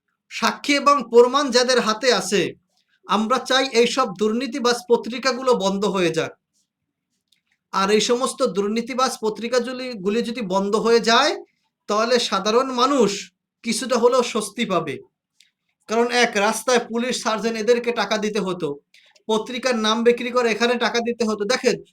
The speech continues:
সব চাঁদাবাজ, সব দুর্নীতি লুটপাট করতেছে গরিবদেরকে। দেখেন গরিবদেরকে কি পরিমাণ, রাস্তায় একজনে ভ্যানে তরকারি বেচতেছে, তার কাছ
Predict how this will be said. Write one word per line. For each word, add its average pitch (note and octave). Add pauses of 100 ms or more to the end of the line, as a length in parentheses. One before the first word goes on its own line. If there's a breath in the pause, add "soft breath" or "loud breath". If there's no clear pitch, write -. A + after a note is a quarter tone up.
সব A#3+
চাঁদাবাজ, B3
সব G#3
দুর্নীতি C4 (580)
লুটপাট B3
করতেছে B3
গরিবদেরকে। A3+
দেখেন F#3
গরিবদেরকে B3
কি D4
পরিমাণ, A3+ (440)
রাস্তায় A#3
একজনে B3+
ভ্যানে A3+
তরকারি A#3+
বেচতেছে, B3+
তার G#3+
কাছ A3